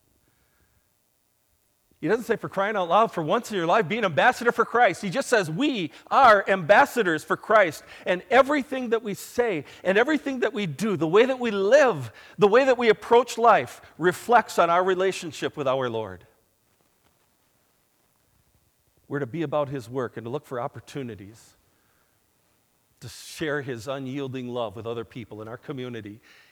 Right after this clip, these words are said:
in our country, and in our world. And we are. A percentage of our weekly offerings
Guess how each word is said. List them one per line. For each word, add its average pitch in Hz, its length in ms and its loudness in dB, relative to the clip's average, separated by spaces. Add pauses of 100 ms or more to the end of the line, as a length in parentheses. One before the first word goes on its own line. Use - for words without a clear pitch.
(100)
in 113 80 -16
our 117 100 -14
country, 117 560 -14 (1120)
and 123 140 -16
in 123 100 -12
our 110 140 -12
world. 104 280 -14 (2250)
And 127 140 -14
we 147 120 -2
are. 190 300 -4 (1600)
A 113 60 -14
percentage 185 760 -6
of 170 180 -4
our 175 140 0
weekly 175 400 -6
offerings 170 720 -6